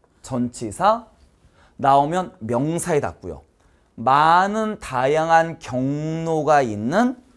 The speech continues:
교차점에 직면하게 됩니다. 영어의 기본입니다. 명사 다음에 아이엔지나 피피가 나오면 무조건 후치 수식이에요. 자,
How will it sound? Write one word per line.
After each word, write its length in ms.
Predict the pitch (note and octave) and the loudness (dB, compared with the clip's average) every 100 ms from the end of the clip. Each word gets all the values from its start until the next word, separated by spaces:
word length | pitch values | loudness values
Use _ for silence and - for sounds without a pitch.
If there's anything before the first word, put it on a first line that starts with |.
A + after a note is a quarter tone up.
| _ _ _ | _ _ _
교차점에 1000 | - C#3 C3 - G3+ F#3+ - B2 A#2 A#2+ | -4 -4 -2 0 0 0 -4 -2 -2 -4
직면하게 580 | - C#3+ C3+ C#3+ A#2+ G2+ | -4 -2 -2 0 -2 -4
됩니다. 480 | A2+ A#2 G2+ D#2 D2+ _ _ _ _ C3 | -4 -4 -4 -8 -14 _ _ _ _ 0
영어의 220 | D3 D#3 | 2 2
기본입니다. 640 | B2+ A#2 A2 F#2 B2+ F3 _ _ _ _ _ _ | 0 -2 0 2 2 2 _ _ _ _ _ _
명사 840 | - G#2 C#3+ E3 F#3 F#3 A#3 A3 G#3+ | -8 4 6 6 2 2 6 6 8
다음에 460 | F3 D#3+ E3 D#3+ - | 6 6 2 -4 -2
아이엔지나 800 | G2+ A2 A#2+ C#3+ D#3 C#3+ D3 C3 | 0 2 2 0 -2 -2 -4 -4
피피가 400 | - - A#3 G3+ | -12 -6 2 2
나오면 500 | C#3 A2+ C#3 D#3 - | 2 0 -2 -4 -6
무조건 800 | G#2+ A2 A#2 C#3 A2 - F3 F#3 | -16 -12 -4 -2 -2 -4 0 0
후치 540 | F3+ - A#3+ - - A#3 | 0 -12 -16 -12 -8 -8
수식이에요. 560 | F#3+ - - F2+ D#2+ - - _ _ _ _ _ - _ _ - - _ _ _ _ - F2 _ | -8 -12 -12 -14 -14 -18 -20 _ _ _ _ _ -20 _ _ -20 -20 _ _ _ _ -20 -20 _
자, 320 | - B2 G#2 | -2 0 0